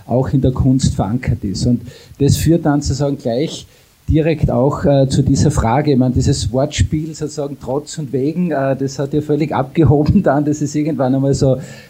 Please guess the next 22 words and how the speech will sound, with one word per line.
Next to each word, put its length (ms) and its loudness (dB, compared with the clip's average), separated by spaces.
nebenbei 540 4
passiert, 440 2
aber 120 4
es 120 4
hat 140 2
natürlich 360 2
einen 240 2
ganz 300 0
tiefen 280 2
Sinn. 360 0
Ähm, 400 2
Corona 560 4
ist, 600 0
wie 140 -6
es 100 -8
schon 380 2
oft 340 -2
gesagt 460 2
wurde 200 2
und 120 2
auch 160 2
heute, 420 4